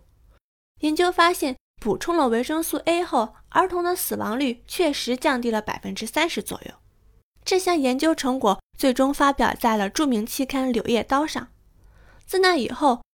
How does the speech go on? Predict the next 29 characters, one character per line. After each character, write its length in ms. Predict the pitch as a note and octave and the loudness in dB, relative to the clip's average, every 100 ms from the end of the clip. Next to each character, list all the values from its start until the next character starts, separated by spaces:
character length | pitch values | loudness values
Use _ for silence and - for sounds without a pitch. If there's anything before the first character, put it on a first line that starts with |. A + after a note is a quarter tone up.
| - | -2
维 100 | D#4+ | 0
生 220 | F#4 F#4 | 2 2
素 160 | - | 2
A 160 | E4+ E4+ | 2 2
作 160 | E4+ E4 | 2 0
为 120 | D#4 | 0
抗 300 | - E4+ B3+ | 0 0 0
感 220 | G#3 C4 | -2 2
染 200 | D4 G#3 | 2 0
因 180 | G3+ G#3 | -2 -2
子， 200 | - D3+ - _ - | -4 -8 -8 _ -4
开 140 | B3+ | -2
始 160 | A#3+ F#3+ | 0 0
受 180 | C4 | 0
到 180 | A#3+ A#3 | 2 2
更 220 | A#3+ E4 | 2 2
多 140 | B3+ B3 | 4 4
营 140 | G3+ | 4
养 180 | G#3+ F#3+ | 2 0
学 240 | G3+ G3+ F#3+ | -2 -6 -2
家 260 | A3 G#3+ | -2 -2
和 200 | A#3+ - - | -4 -6 0
医 120 | E4 | 0
学 180 | - - | 0 -4
家 200 | G3 F#3 | -2 -2
们 100 | F3+ | -2
的 80 | E3 | -4
关 280 | F3+ F3+ | -4 -4
注。 180 | F3+ E3+ | -4 -8